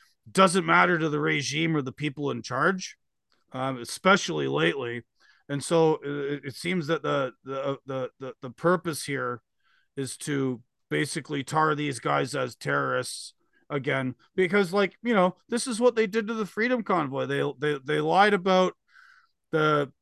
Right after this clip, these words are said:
people who, that are supposedly connected to it. They said we were all Nazis and flag wavers. Then it turns out,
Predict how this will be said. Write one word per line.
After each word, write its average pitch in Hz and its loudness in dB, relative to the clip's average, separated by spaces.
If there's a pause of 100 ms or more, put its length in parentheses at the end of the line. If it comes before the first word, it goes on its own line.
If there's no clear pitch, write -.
(100)
people 180 2
who, 160 0
that 143 -8
are 139 -10
supposedly 151 -4
connected 156 -4
to 165 -2
it. 156 -6
They 151 -4
said 160 -4
we 156 -2
were 151 0
all 143 2
Nazis 147 -2
and 123 -6 (280)
flag 151 2
wavers. 151 0
Then 170 2
it 165 0
turns 165 2
out, 165 6